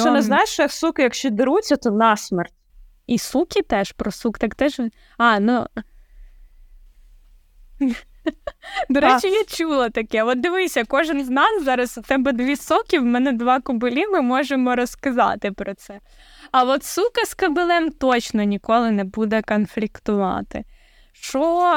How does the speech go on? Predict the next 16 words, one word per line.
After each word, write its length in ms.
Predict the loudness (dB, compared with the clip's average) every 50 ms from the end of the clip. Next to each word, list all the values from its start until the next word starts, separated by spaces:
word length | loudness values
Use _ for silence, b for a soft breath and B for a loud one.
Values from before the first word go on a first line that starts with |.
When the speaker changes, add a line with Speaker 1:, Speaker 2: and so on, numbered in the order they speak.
| 0 0
Speaker 1:
е, 680 | -2 0 0 0 0 0 0 0 0 0 0 -2 -2
давай 380 | -2 -2 -2 0 2 2 2 2
я 140 | 2 0 0
про 180 | 0 -2 -2 -2
кобилів, 460 | -2 -2 0 0 2 2 0 0 -2 -2
потім 280 | -2 -2 0 2 2 4
Speaker 2:
Ну, 100 | 4 4
Speaker 1:
ти 60 | 4
Speaker 2:
давай. 100 | 2 2 2
Speaker 1:
про 100 | 0 -2
сук, 340 | -2 -4 -4 -4 -4 -6 -6
а 80 | -8
потім 460 | -4 -2 -2 -2 -2 0 0 -2 -2 -2
про 200 | -2 -4 -4 -2
пару 420 | 0 2 2 2 2 0 -2 -4
поговоримо. 720 | -4 -4 -4 -4 -4 -4 -4 -4 -6 -6 -8 -8 -10